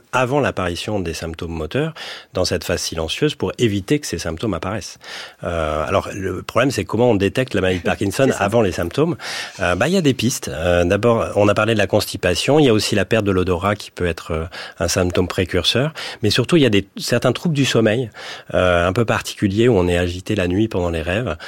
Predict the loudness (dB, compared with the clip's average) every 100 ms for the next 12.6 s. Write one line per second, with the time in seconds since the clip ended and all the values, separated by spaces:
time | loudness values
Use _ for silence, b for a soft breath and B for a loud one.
0 | B B -4 0 0 -2 -4 0 4 6
1 | 4 4 2 0 2 2 2 2 0 2
2 | 0 0 -2 -2 -2 -4 -6 -4 -4 -4
3 | -4 -4 -4 -4 -4 -6 -8 -6 -6 -6
4 | -8 -8 -10 -12 B B B -6 -2 0
5 | 0 0 -2 -2 0 2 2 4 2 4
6 | 2 0 -4 -6 -4 -2 -2 -2 -4 -4
7 | -4 -4 -2 -2 -4 -8 -6 -4 -2 -4
8 | -6 -6 -6 -4 -4 -2 -4 -6 B B
9 | B -10 -8 -6 -6 0 2 4 4 4
10 | 2 -2 -4 -4 -10 -10 -8 -8 -8 -12
11 | _ B B 2 2 4 0 -2 -2 0
12 | 2 0 0 2 2 0